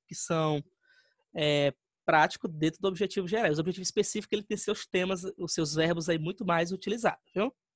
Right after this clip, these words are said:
Lembrando, cada objetivo gera-, é específico, ó, cada objetivo específico, ele vai se tornar um tópico pra você escrever dentro do seu trabalho. Ficou claro? Ó?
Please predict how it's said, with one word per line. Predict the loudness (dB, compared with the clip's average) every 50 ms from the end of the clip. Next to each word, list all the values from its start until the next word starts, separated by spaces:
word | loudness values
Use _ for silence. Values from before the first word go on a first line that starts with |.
| _ _ _ _ _ _ _ _ _ _ _ _ _ _ _ 0
Lembrando, | 2 2 4 6 6 6 6 4 4 2 -2 2
cada | 4 4 4 4 2
objetivo | -2 0 -2 -2 -2 -2 -2 -2 0
gera-, | 2 4 4 4 4 2 0
é | 0 0
específico, | 0 0 2 2 2 2 2 0 0 0 0 -2 -2 -4
ó, | -4 -4
cada | -4 -4 -4 -4 -2
objetivo | -4 -6 -6 -8
específico, | -8 -8 -4 -4 -4 -4 -4 -4 -4 -4 -4 -6 -6 -8 -8 -8 _ _ -20 -20 -20 -20 _ _ _
ele | -2 0 2 2 2 2
vai | 4 6 6 6 6
se | 4 -2
tornar | -2 0 0 0 2 4 4 4 4 4
um | 2 -2
tópico | -2 0 2 4 4 2 2 -2 _ -14 -14 -10 _
pra | 0 0 0
você | 0 0 -2 -2
escrever | -4 -4 -2 0 0 0 0 0 0
dentro | 0 0 -2 -2 -6
do | -10 -8
seu | -6 -6 -4
trabalho. | -2 -4 -2 0 2 2 2 0 -4 -16 _ _ _ _ _ _ _ _ _ _ _ _ _ _ _ _ _
Ficou | _ -4 -4 -2
claro? | -2 2 4 6 6 6 4
Ó? | 2 -4